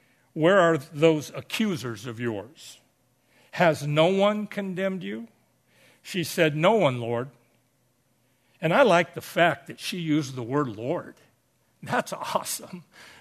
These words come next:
because if you understand in the Greek language what the word Lord means, it's the word kurios, K U R, K U R I O S, and it means this. It means master,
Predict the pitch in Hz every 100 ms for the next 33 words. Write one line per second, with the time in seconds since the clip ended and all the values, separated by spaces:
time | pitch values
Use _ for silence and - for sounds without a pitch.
0 | - 165 - 165 151 - 214 269 220 139
1 | 113 - - 180 196 147 117 120 113 110
2 | 139 208 - 104 113 202 170 95 - -
3 | 127 170 - 143 123 156 175 120 110 123
4 | 180 139 95 101 120 175 117 107 180 -
5 | 180 143 117 113 - 175 175 113 98 -
6 | - - 170 156 135 135 156 - - -
7 | - 175 143 135 139 143 - 143 139 120
8 | 127 196 - - - - _ - 147 190
9 | 185 175 135 113 151 208 - - 165 175
10 | 139 127 - 131 123 156 208 - - 226
11 | 220